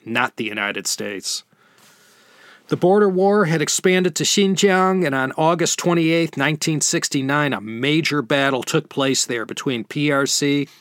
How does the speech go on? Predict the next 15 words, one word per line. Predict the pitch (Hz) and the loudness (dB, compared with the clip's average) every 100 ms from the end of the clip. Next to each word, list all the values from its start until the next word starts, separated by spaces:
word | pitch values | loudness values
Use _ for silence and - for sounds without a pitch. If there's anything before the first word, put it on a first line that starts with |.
| _ | _
and | 101 - | -8 -2
Soviet | - 143 135 123 - | 0 0 0 0 -2
troops. | - 110 90 - - - - - - _ _ - | -4 -4 -6 -8 -8 -12 -20 -20 -20 _ _ -8
This | 127 - | -4 -2
nineteen | 123 131 - 135 | -2 -4 -2 -2
sixty-nine | - - - - 127 139 135 | 0 0 0 -2 -2 0 -2
border | 104 139 135 110 | 0 0 0 -2
dispute | 107 - 120 113 | -4 -4 -4 -6
was | - 98 | -8 -6
getting | 123 110 107 | -6 -6 -2
worse, | 127 139 127 - - _ _ | 0 0 0 -4 -6 _ _
not | 120 135 113 | -2 -2 -2
better. | 139 123 98 - _ _ _ _ _ _ _ _ | 0 0 -2 -8 _ _ _ _ _ _ _ _
In | 175 156 | -2 0
short, | - 196 208 208 | 2 4 4 0